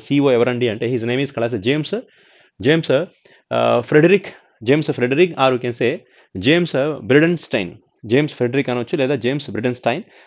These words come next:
That is, uh, James Frederick, James Bridenstine in the name of the person. He is currently acting as a C E O. అలా కాకుండా హ్యూమన్ ఫ్లైట్ స్పేస్ సెంటర్కి హ్యూమన్, హ్యూమన్ స్పేస్ ఫ్లైట్ సెంటర్, ఓకేనా,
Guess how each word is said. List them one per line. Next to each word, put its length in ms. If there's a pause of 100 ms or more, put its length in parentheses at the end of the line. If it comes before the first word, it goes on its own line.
(100)
That 140
is, 140
uh, 40 (140)
James 260
Frederick, 360 (120)
James 220
Bridenstine 420
in 60
the 80
name 160
of 80
the 120
person. 300
He 80
is 80
currently 320
acting 260
as 140
a 60
C 120
E 120
O. 20 (640)
అలా 180
కాకుండా 320 (100)
హ్యూమన్ 380
ఫ్లైట్ 300
స్పేస్ 280
సెంటర్కి 420
హ్యూమన్, 280 (1800)
హ్యూమన్ 380
స్పేస్ 380 (1800)
ఫ్లైట్ 360
సెంటర్, 280 (1900)
ఓకేనా, 180